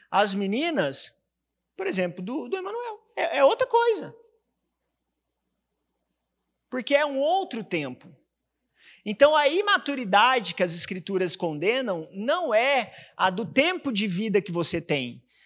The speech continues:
mas é do estágio que parou de prosseguir na sua vida, na minha vida. É, é sermos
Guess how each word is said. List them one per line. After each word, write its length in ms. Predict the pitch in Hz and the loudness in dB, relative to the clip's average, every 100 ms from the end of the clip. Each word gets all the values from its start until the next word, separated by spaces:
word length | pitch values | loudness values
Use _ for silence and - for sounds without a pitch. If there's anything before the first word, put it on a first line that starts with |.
| - | -6
mas 300 | 170 196 202 | 0 2 6
é 120 | 240 240 | 4 4
do 140 | 240 | 2
estágio 720 | 233 - 226 247 320 247 190 | 2 2 6 6 6 2 -2
que 140 | - 220 | -4 2
parou 640 | - 285 240 247 392 233 | 6 8 10 8 8 2
de 140 | 156 190 | -2 -4
prosseguir 640 | - 247 254 277 262 262 | 0 0 2 0 0 -2
na 100 | 294 | -2
sua 140 | 294 415 | -2 2
vida, 440 | 415 427 403 - _ _ | 4 4 0 -6 _ _
na 100 | 247 | 0
minha 180 | 254 285 | 2 2
vida. 400 | 330 415 415 - - _ _ _ _ _ _ _ _ _ _ _ _ _ _ _ _ _ _ _ _ _ _ _ _ _ _ | 4 2 2 -6 -12 _ _ _ _ _ _ _ _ _ _ _ _ _ _ _ _ _ _ _ _ _ _ _ _ _ _
É, 280 | - 302 214 | 4 6 6
é 20 | |
sermos 580 | 214 247 254 285 262 - | 4 6 8 6 4 0